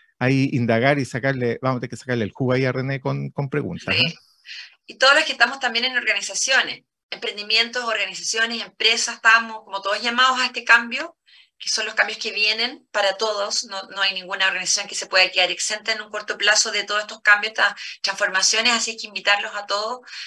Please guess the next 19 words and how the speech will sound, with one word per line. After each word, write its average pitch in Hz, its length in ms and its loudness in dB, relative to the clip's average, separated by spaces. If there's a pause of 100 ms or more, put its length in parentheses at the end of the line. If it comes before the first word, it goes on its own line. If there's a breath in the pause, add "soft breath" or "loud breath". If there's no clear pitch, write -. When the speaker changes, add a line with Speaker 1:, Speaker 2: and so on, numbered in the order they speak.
(120)
Speaker 2:
los 180 140 -16
que 196 80 -14
están 196 240 0
en 202 160 -2
empresas, 190 420 -2
organizaciones, 175 720 -4
emprendiendo, 170 520 -4
a 185 60 0
estar - 240 -2
con 185 240 -6 (420 loud breath)
nuestro 180 220 -6
mentor 180 480 2 (540 loud breath)
y 180 120 -2
amigo 175 440 0
René 175 320 2
Romo 180 320 -2
el 175 140 -4
próximo - 640 -4
jueves. - 720 0